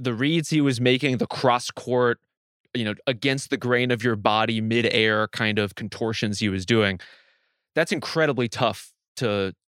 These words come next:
to guard and to scramble against and try to recover to those shooters when he, when he's hitting guys on possessions like that. I thought he was maybe a little bit more impressive than Brown, who Brown kinda poured it on at the end to really bury the Heat, which is important.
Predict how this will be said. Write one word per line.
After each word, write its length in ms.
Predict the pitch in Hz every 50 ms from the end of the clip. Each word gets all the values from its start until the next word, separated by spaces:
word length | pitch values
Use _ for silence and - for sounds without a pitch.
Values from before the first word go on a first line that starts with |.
| _
to 80 | - 143
guard 400 | 123 135 127 127 131 135 139 135
and 100 | 127 107
to 80 | - 117
scramble 640 | - - - - 120 117 113 117 123 120 123 117 120
against 400 | 113 98 - 110 110 120 - -
and 80 | 113
try 120 | - - 117
to 80 | 110
recover 460 | 101 107 - - - 123 110 120 117 110
to 80 | 107
those 140 | 107 104 104
shooters 360 | - - 120 113 113 107 98 113
when 100 | 104 104
he, 200 | 104 101 107 -
when 140 | - 117 107
he's 120 | 107 - -
hitting 260 | 147 160 190 156 117
guys 260 | 104 110 107 104 98
on 100 | 104 98
possessions 360 | 95 107 104 104 - 117 101 -
like 160 | 98 107 -
that. 220 | - 101 101 98 - - - - - - _ _ -
I 80 | 185 214
thought 160 | 254 240 160 -
he 160 | - 180 202
was 180 | 208 180 143
maybe 200 | 156 151 151 147
a 40 | 156
little 140 | 135 131 127
bit 120 | 123 143 123
more 120 | 123 123 117
impressive 380 | 110 - 131 127 123 - 110
than 160 | 101 113 107
Brown, 460 | 101 87 110 107 107 110 110 110 110 110
who 360 | 117 117 110 107 101 98 98 - _ _ _ _ _ _
Brown 320 | - 139 131 135 156 175 160
kinda 600 | - - 151 139 139 127 123 113 110 107 104 - - _ _ _ _ _ _ _ _ _ _ _ _ _ -
poured 260 | - 151 151 135 127
it 80 | 123
on 220 | 113 110 113 117 117
at 120 | 110 -
the 120 | - 110 - _
end 420 | 101 107 107 117 139 151 151 147 -
to 80 | - 120
really 260 | 110 110 107 101 98
bury 460 | 87 87 - 104 104 110 117 131 135
the 120 | 135 143
Heat, 280 | 143 - - 160 151 -
which 160 | 139 147 -
is 120 | 156 143 147
important. 500 | 147 143 143 156 156 160 165 175 170